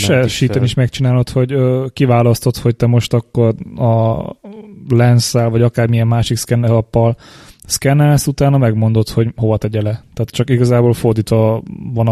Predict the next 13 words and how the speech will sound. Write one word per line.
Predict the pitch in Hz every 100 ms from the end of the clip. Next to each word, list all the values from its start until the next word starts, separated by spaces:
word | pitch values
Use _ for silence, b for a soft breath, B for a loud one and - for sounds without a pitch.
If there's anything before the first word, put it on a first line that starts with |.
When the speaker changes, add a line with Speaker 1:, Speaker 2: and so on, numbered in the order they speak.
| 117
Speaker 1:
logika, | 117 113 107 113
tehát | 123 - 113
hogy | 113
nem | 117 113
Speaker 2:
Igen. | - - 127
Speaker 1:
előválasztod, | 120 117 117 107 110
hogy | 113
hova | 120
tegyed, | 117 117 113
és | 107
utána | 120 123
szkennelsz, | 120 127 120 117 -
hanem | 120 117